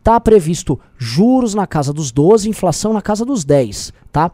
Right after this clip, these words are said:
Tá previsto, isso não sou eu falando, tô falando economista-chefe de fundo sério. Tá previsto que o, o Brasil vai perder três milhões de postos de emprego formal ano que vem.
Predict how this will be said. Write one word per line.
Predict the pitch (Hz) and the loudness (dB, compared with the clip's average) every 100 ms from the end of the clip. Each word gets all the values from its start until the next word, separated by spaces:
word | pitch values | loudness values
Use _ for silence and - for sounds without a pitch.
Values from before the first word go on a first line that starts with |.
| _ _ _ | _ _ _
Tá | 185 | -4
previsto, | 185 202 135 170 226 - 202 | 2 2 2 0 0 -2 -4
isso | 196 - | -4 0
não | 220 254 | 0 -2
sou | - 233 | 0 0
eu | |
falando, | 226 196 190 | 2 0 0
tô | 170 | -4
falando | - 196 202 | -4 -4 -4
economista-chefe | 196 196 190 214 233 185 220 214 | -6 -4 -4 -4 -6 -6 -8 -8
de | 190 | -12
fundo | - 208 240 | -8 -6 -6
sério. | 240 - 196 180 135 - - - | -4 -2 0 0 -2 -10 -20 -10
Tá | - 240 | -2 0
previsto | 233 208 131 180 - 254 - _ _ - | 4 4 4 -2 0 -4 -4 _ _ 2
que | 214 | 6
o, | 214 196 190 180 185 190 | 8 8 8 6 4 0
o | |
Brasil | 147 151 160 156 220 | -4 0 2 2 0
vai | |
perder | 220 202 170 208 | 0 0 2 2
três | - 233 269 | 2 0 0
milhões | 254 202 220 | -2 0 0
de | 196 | -4
postos | - 202 - | -4 -4 -4
de | 196 | -8
emprego | 196 214 | -2 -2
formal | 190 - 269 208 202 | -2 0 2 2 -2
ano | 170 | -2
que | 143 | -6
vem. | 147 127 | -6 -6